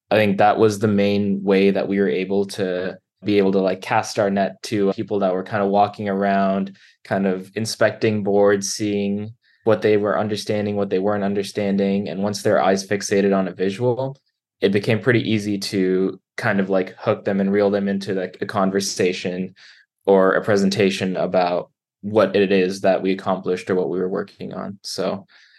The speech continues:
I think a lot of people were visual learners at this company. And when you can really explain something, explain a feature that you've built, explain the technical challenges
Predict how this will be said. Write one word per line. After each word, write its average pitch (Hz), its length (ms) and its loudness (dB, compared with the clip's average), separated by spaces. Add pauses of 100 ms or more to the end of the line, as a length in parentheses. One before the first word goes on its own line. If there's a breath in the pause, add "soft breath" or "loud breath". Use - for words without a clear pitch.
(140 soft breath)
I 107 80 2
think 110 140 2
a 107 40 8
lot 107 240 8
of 104 100 -4
people 104 340 4
were 101 80 6
visual 98 380 0
learners 98 580 0
at 95 120 -6
this 101 140 0
company. 107 540 0 (360 soft breath)
And 95 560 0 (120)
when 104 220 2
you 101 120 2
can 101 180 -4
really 98 600 2 (340)
explain 123 500 2
something, 107 560 -2
explain 104 320 -2
a 101 40 -4
feature 107 300 -4
that 98 140 0
you've 98 180 -2
built, 95 380 0
explain - 280 -4
the 98 60 0
technical 98 380 -2
challenges 95 760 -2